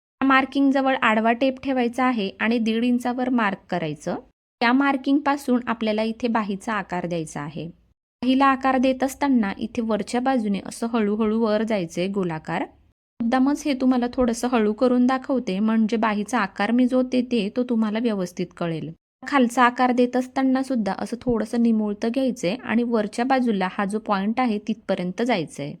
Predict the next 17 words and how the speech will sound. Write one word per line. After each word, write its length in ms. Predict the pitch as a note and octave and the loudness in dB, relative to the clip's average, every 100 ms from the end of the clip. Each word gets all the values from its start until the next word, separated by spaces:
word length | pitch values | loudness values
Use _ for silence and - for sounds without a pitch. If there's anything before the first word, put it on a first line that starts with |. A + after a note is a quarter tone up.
| _ _ _ _ - | _ _ _ _ 0
हिला 140 | B3+ | 4
आकार 360 | B3+ B3 A3+ A#3 | 4 4 2 2
देत 220 | C4 C4 | 2 2
असताना 480 | C4 - C#4 B3+ G#3 | -2 0 0 2 2
सुरुवातीला 520 | A#3 A3 G3+ A3+ A3+ B3 | 0 0 -2 -2 -4 0
थोडंसं 360 | C4+ A#3+ B3+ | 0 0 -2
अवघड 440 | B3 A#3+ G#3+ A#3 B3+ | 0 0 2 2 2
वाटतं, 480 | B3 - - F#3 D4+ - | 0 -2 -6 -6 -8 -4
पण 80 | C4 | 2
आपल्याला 360 | C4 B3+ C4 C#4 | 2 2 0 2
नंतर 300 | C#4 C4 C4 | 2 2 2
एकदा 260 | B3+ A#3 | 0 0
प्रॅक्टिस 460 | B3+ B3 G#3+ - A#3 | 0 0 -2 -2 -4
झाली 400 | A3 C#4+ A#3 G#3+ | 0 0 0 -2
की 160 | - C#4 | -6 -4
ते 60 | D4+ | 0
जमतं. 480 | C#4 A3+ E3+ D3 | 2 2 0 -6